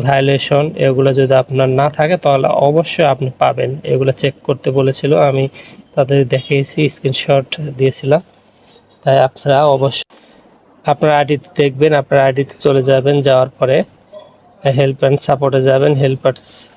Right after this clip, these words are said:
সাপোর্টে যাওয়ার পরে সাপোর্ট ইনবক্সে যাবেন, সাপোর্ট ইনবক্সে যাওয়ার পরে আপনি, আহ, সাপোর্ট ইনবক্সে যাবেন। সেখানে যাওয়ার পর report about other, এখানে যদি দেখেন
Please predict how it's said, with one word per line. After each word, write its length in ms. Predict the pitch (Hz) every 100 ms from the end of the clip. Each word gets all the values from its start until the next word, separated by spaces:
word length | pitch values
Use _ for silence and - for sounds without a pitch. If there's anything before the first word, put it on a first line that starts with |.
| -
সাপোর্টে 320 | 139 131 135
যাওয়ার 240 | 135 131 131
পরে 140 | 139 139
সাপোর্ট 360 | 143 135 135
ইনবক্সে 460 | 135 135 127 - 143
যাবেন, 280 | 131 131 160 - - - - - -
সাপোর্ট 380 | - 131 131 147 - 147
ইনবক্সে 460 | 139 131 131 - 139
যাওয়ার 260 | 135 135
পরে 280 | 135 135 131 147
আপনি, 360 | 135 - 131 165
আহ, 1000 | 233 _ - - - _ _ - 143 135 -
সাপোর্ট 420 | 151 135 139 139 - - - -
ইনবক্সে 460 | 147 139 135 - 139
যাবেন। 320 | 139 131 165 202 - _ - _ _ _
সেখানে 320 | - 143 143
যাওয়ার 200 | 139 139 139
পর 100 | 143 143
report 340 | 143 - 139 - - 135
about 340 | 135 135 139 - - - 139
other, 240 | 135 147 165
এখানে 200 | 131 143 139
যদি 140 | 139 131
দেখেন 220 | 131 151